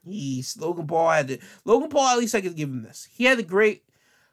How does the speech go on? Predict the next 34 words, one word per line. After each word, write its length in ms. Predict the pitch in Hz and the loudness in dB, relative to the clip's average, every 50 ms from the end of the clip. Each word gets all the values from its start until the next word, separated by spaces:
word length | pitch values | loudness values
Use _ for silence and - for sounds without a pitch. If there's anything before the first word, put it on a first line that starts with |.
| _ _ | _ _
facial 480 | - - 240 214 214 208 - 226 202 | 0 4 4 4 4 4 2 2 2
reactions 760 | 185 165 160 160 165 180 190 185 180 160 - 180 175 160 - - | 2 0 0 0 2 4 4 4 2 0 -6 -10 -10 -10 -10 -10
to 200 | - 190 170 160 | -10 -10 -8 -6
whenever 320 | 156 156 151 147 143 151 | -4 -4 -2 -2 -4 -4
Sami 400 | 147 - - 180 175 170 165 156 | -6 -6 -4 -4 -4 -4 -4 -6
Zayn 320 | 147 160 156 156 156 151 147 | -6 -6 -4 -4 -4 -4 -4
tried 160 | 180 151 151 | -2 -2 -2
to 60 | 156 | -2
say, 140 | 151 - 156 | -4 -6 -6
"You, 440 | 139 131 127 131 135 165 180 190 180 | -6 -6 -6 -8 -10 -10 -10 -12 -12
you 240 | 165 170 175 165 | -14 -16 -14 -10
see 240 | 160 - - 277 294 277 | -8 -4 -2 0 0 2
what 240 | 247 208 185 175 165 | 2 2 2 0 -2
they 80 | 180 | -4
did, 180 | 180 214 240 - | -4 -4 -4 -2
right? 180 | 151 156 160 156 | -2 -2 -2 -4
You 120 | - 190 | -6 -10
see 240 | - - 247 247 247 | -8 -4 -4 -4 -4
it, 80 | 165 | -6
you 180 | 131 139 139 156 | -8 -10 -12 -12
see 240 | 156 - 285 254 156 | -8 -6 -4 -2 -2
it, 80 | 123 | 0
right?" 320 | 123 143 170 202 220 - _ _ _ _ _ _ _ _ _ _ _ _ - | 0 2 2 2 0 -2 _ _ _ _ _ _ _ _ _ _ _ _ -12
And 180 | - 139 131 135 | -8 -6 -4 -2
Logan 240 | 156 170 160 165 156 | -2 -2 -2 -6 -4
Paul 260 | 170 165 160 156 151 | -2 0 0 0 0
gives, 220 | 139 151 151 139 | -2 -4 -4 -4
like, 140 | 147 139 135 | -4 -6 -6
the 80 | 139 123 | -8 -10
confused 580 | 156 - - - - 202 214 226 226 208 - | -12 -12 -12 -10 -8 -4 -2 -2 -2 -2 -4
face, 320 | - 165 143 143 143 135 139 | -6 -6 -6 -4 -6 -6 -8
but, 120 | 147 143 | -8 -6
like, 180 | 135 135 131 - | -6 -6 -6 -8
the, 280 | - 147 139 127 - | -8 -8 -8 -8 -10